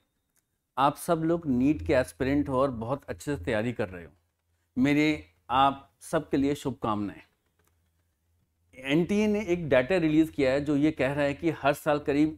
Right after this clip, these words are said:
एक लाख नीट के एस्पिरेंट्स बढ़ रहे हैं जो फॉर्म के लिए अप्लाई करते हैं,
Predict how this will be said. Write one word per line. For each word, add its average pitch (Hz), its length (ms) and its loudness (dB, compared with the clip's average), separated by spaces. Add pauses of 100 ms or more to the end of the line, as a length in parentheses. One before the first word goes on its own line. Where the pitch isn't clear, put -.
एक 165 280 4
लाख 135 320 0
नीट 139 320 2
के 151 60 2
एस्पिरेंट्स 135 580 0
बढ़ 127 200 2
रहे 131 180 -2
हैं 131 200 -2
जो 143 140 2
फॉर्म 123 300 -2
के 135 100 -6
लिए 135 120 0
अप्लाई 107 280 -2
करते 95 280 -12
हैं, 90 120 -14